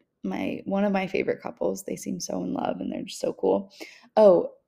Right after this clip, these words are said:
no updates on the Joe and Sophie divorce. They have been, like, seen together, or Deuxmoi has posted a few things of them together in New York, like, dinner or whatever.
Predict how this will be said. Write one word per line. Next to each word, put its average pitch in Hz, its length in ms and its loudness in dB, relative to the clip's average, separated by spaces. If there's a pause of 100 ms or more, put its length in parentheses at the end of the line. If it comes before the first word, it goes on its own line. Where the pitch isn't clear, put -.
no 185 840 0
updates 226 480 2
on 196 140 0
the 185 100 -4
Joe 180 380 4
and 180 160 -2
Sophie 170 720 2
divorce. 170 720 0
They 185 140 2
have 175 420 0
been, 214 240 2
like, 175 180 -4
seen - 300 -2
together, 87 800 2
or 85 560 2 (420)
Deuxmoi 170 500 -4
has 175 140 -8
posted 175 380 -2
a - 40 2
few 170 200 -4
things 170 340 -4
of 165 160 -4
them 160 420 2
together 156 680 2 (320)
in 196 180 6
New 190 60 6
York, 160 420 2
like, - 260 -4
dinner 151 400 0
or 151 40 -2
whatever. - 580 0